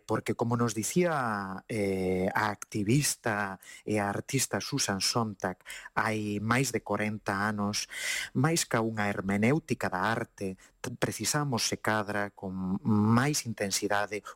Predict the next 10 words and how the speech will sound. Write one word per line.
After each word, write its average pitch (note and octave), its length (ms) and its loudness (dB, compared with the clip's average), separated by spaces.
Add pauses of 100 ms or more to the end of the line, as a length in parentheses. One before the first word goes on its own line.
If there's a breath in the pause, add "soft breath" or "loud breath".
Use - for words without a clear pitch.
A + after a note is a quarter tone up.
unha G2 360 0
erótica F#2 720 -2 (240 loud breath)
da G2 240 -2
arte. F#2+ 380 -10 (260 loud breath)
Este C3 260 0
é D3+ 60 2
un D#3+ 80 -6
espectáculo C3+ 480 -2
visualmente F#2+ 960 0
atractivo, C3+ 800 0